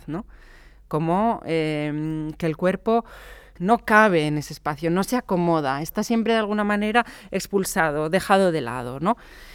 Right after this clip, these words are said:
Y yo escribí sobre eso y en un punto me di cuenta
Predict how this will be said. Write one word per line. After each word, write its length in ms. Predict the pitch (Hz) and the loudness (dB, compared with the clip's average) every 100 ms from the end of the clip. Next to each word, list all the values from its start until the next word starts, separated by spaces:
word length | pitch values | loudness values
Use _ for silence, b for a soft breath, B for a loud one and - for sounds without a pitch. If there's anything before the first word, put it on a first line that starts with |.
| B B | B B
Y 540 | - 202 190 180 175 - - | 0 2 2 2 0 -4 -16
yo 180 | - 180 | -4 0
escribí 380 | 214 - 247 233 | 0 0 0 0
sobre 380 | - 226 226 254 | 0 0 2 2
eso 400 | - 277 311 302 B B | 0 0 0 -2 B B
y 100 | 175 | 0
en 100 | 180 | 2
un 140 | 208 | 0
punto 320 | 196 226 220 240 | 0 0 2 0
me 120 | 185 | 0
di 100 | 202 | -2
cuenta 500 | 220 240 226 240 | 0 0 2 0